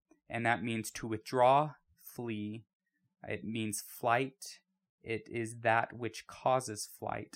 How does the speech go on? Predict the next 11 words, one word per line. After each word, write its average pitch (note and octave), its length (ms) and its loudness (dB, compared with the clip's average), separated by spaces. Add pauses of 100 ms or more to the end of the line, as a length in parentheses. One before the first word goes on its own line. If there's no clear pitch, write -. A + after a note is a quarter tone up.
in A2 220 -4
one G#2+ 160 0
of G#2 120 -6
the G#2 320 -4 (120)
lexicons, G#2 840 -6 (120)
and A2+ 160 -4
it G2+ 160 -8
can - 140 -10
also G#2+ 260 -4
mean G2+ 280 -4
panic. - 560 -8